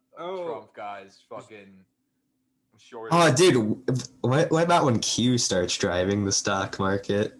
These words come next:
Speaker 1: Yeah,
Speaker 2: Dude,
Speaker 1: wait.
Speaker 2: could I buy stock in QAnon?
Speaker 3: <laughs>
Speaker 1: QAnon just released a new thing. Buy G M E, folks. Okay, so it's
Speaker 2: Imagine
Speaker 1: owned,
Speaker 2: if
Speaker 1: it's
Speaker 2: that
Speaker 1: owned
Speaker 2: was the
Speaker 1: by
Speaker 2: last
Speaker 1: A T and T.
Speaker 2: Q drop. It's owned by A T and T. Okay, well, A T and T owns a lot of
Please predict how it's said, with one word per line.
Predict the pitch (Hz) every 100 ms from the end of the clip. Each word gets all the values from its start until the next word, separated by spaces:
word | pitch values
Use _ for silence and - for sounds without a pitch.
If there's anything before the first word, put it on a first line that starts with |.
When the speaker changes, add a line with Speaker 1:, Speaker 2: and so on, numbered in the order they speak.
| -
Speaker 1:
Yeah, | 156 147
Speaker 2:
Dude, | -
Speaker 1:
wait. | -
Speaker 2:
could | 247
I | 254 381
buy | 202 156 208
stock | - - 131 139 -
in | 156
QAnon? | - - 104 107 117 131 147 _ _ _ _ _
Speaker 3:
<laughs> | - - 220 - - - - - - _ _ _ -
Speaker 1:
QAnon | 139 127 117 110
just | 120 -
released | 117 107 113 104 110
a |
new | 110 113 107
thing. | _ 110 95 - _ _ _ _ -
Buy | 113 110 107 101 98
G | 98 110 107
M | 104 101 107
E, | 104 92 80 _ _
folks. | 107 95 98 - _ 143
Okay, | 147 127
so | -
it's | 180
Speaker 2:
Imagine | 254 214 196 254
Speaker 1:
owned, | 311
Speaker 2:
if |
Speaker 1:
it's | 190
Speaker 2:
that | 208 -
Speaker 1:
owned | 196
Speaker 2:
was |
the | 202
Speaker 1:
by | 175
Speaker 2:
last | 117 117 113
Speaker 1:
A |
T | 123
and | 104
T. | 98
Speaker 2:
Q | 98
drop. | 87 87 87 _ _ _ 151
It's | 160
owned | 220
by | 285 277
A | 175
T | 175 196
and | 147
T. | - 110 131 143
Okay, | 156 123
well, | 143
A | 190 240
T | 294
and | 202 143
T | 143
owns | 117 101
a |
lot | 92 92
of | 95